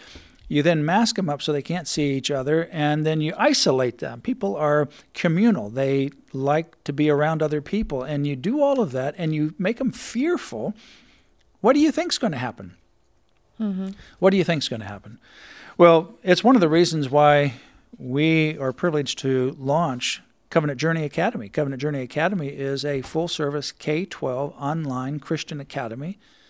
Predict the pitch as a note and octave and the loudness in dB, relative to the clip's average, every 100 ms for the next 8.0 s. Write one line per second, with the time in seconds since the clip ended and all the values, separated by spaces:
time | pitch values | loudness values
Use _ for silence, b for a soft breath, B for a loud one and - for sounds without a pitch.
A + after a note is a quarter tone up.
0 | b b b b - D#3+ E3 D#3 C#3+ F3+ | b b b b 4 6 8 6 2 2
1 | F#3+ E3 D3 - E3+ D3+ - C#3+ C#3 C3+ | 2 2 -2 -2 -2 -2 -2 -2 0 -2
2 | C3 - _ _ - E3 D#3+ - D#3 C#3+ | -6 -12 _ _ 0 4 4 2 -2 -2
3 | D3 F3 D#3 C#3 - C3 B2 C3 D3 C3+ | -2 0 0 -2 -2 -4 -2 -2 -4 -2
4 | C3+ C3 B2 - C#3+ D3 C3+ D#3 C3+ B2+ | -4 -4 -6 -6 -6 -4 -4 -4 -4 -8
5 | - D3 - C#3+ - - C3+ C#3 G3+ A#3 | -6 -6 -6 -8 -12 -8 -6 -4 -4 -6
6 | b b b b _ - F3+ G#3+ G3 F3+ | b b b b _ -2 4 6 6 6
7 | F3 - G#3 A#3+ - - C#3 - E3+ E3+ | 4 6 4 4 0 -2 0 0 -2 -6